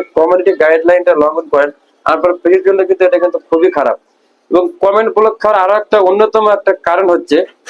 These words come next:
যে, যে কোনো একটা নির্দিষ্ট সময় ধরে শুধুমাত্র কমেন্ট করে যায়। আমি অনেক Facebook ইউজারকে দেখেছি, তারা শুধুমাত্র কিছুক্ষণ সময়ের জন্য Facebook-এ আসে, এসে দেখবেন যে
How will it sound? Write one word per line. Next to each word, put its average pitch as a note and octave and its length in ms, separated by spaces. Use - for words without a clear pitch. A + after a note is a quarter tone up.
যে, F3 140
যে F#3+ 140
কোনো A#3 140
একটা A#3+ 180
নির্দিষ্ট A3+ 360
সময় G#3 340
ধরে F3 180
শুধুমাত্র G#3 420
কমেন্ট F3+ 320
করে D3 200
যায়। A#2 180
আমি E3 120
অনেক G#3+ 160
Facebook G#3 360
ইউজারকে G3 300
দেখেছি, E3 240
তারা E3 160
শুধুমাত্র A3 420
কিছুক্ষণ G#3+ 440
সময়ের F#3+ 260
জন্য G3+ 120
Facebook-এ F#3 380
আসে, F#3+ 200
এসে F3+ 180
দেখবেন G3 280
যে G3 60